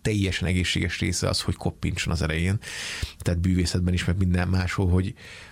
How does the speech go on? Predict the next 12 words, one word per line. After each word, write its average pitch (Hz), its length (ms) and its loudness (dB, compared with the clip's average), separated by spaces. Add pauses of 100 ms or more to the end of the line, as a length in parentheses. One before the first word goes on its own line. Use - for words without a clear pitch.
hogy 90 220 2
ő 90 300 4
újra 101 280 4
csinál 85 280 2
dolgokat, 117 400 0
csak - 140 -2
hát 139 120 -4
ezt - 140 -6
idővel 87 260 4
el 87 140 2
kell 82 180 0
engedni. 78 320 0